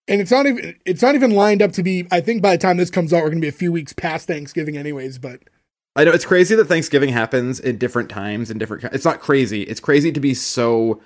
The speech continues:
Speaker 2: broken-brained to think of that stuff that my wife and I went to Canada in October once for our honeymoon a few, four or five years ago or whatever, and we kept seeing all these signs where it was like, "Big sale, Thanksgiving," and we were like,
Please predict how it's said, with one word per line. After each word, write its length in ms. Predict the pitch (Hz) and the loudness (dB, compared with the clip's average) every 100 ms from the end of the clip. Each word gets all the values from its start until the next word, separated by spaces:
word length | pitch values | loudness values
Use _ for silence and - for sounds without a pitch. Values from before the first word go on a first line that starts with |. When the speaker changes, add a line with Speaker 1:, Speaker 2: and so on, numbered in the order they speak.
| _ _ _ - 120 | _ _ _ -6 0
Speaker 2:
broken-brained 880 | 117 117 123 110 101 104 110 117 - | 0 2 -2 -2 -2 -4 -6 -8 -10
to 80 | |
think 200 | - 117 | -6 -6
of 80 | 110 | -4
that 180 | 117 107 | -8 -6
stuff 320 | - 139 135 | -4 -4 -4
that 280 | 123 104 - _ _ _ _ _ | -4 -6 -6 _ _ _ _ _
my 140 | 120 131 | -2 0
wife 260 | 120 120 | 0 0
and 80 | 123 | 0
I 60 | 110 | 0
went 140 | 110 | -2
to 60 | 107 | -6
Canada 600 | 113 107 104 98 92 - | -6 -4 -2 -2 -4 -4
in 80 | 101 | -6
October 560 | 92 - 104 101 95 | -8 -6 -4 -4 -4
once 260 | 90 90 92 | -6 -8 -8
for 120 | 104 | -6
our 80 | 95 | -6
honeymoon 380 | 110 98 92 90 | -6 -6 -8 -10
a 40 | |
few, 200 | - - _ _ - | -14 -20 _ _ -14
four 200 | 101 98 | -8 -6
or 40 | |
five 160 | 104 92 | -6 -6
years 180 | 95 | -6
ago 100 | 92 | -6
or 40 | 92 | -6
whatever, 380 | 98 95 92 - _ _ _ _ - | -6 -6 -8 -12 _ _ _ _ -6
and 160 | 113 | -2
we 80 | 120 | 0
kept 180 | 131 127 | 0 -2
seeing 140 | 135 | -2
all 80 | 139 | 0
these 120 | 127 | -2
signs 320 | 127 123 117 107 | -2 -4 -4 -4
where 80 | |
it 40 | 110 | -8
was 80 | 117 | -8
like, 220 | 120 - | -10 -8
"Big 260 | 190 196 | -6 -4
sale, 480 | 139 185 180 180 151 | -2 -2 -2 -2 -2
Thanksgiving," 800 | 139 165 151 - 165 165 135 104 | -4 -4 -6 -4 -4 -2 -4 -4
and 100 | 104 | -2
we 60 | 123 | -2
were 60 | |
like, 300 | 117 117 - | -2 -4 -8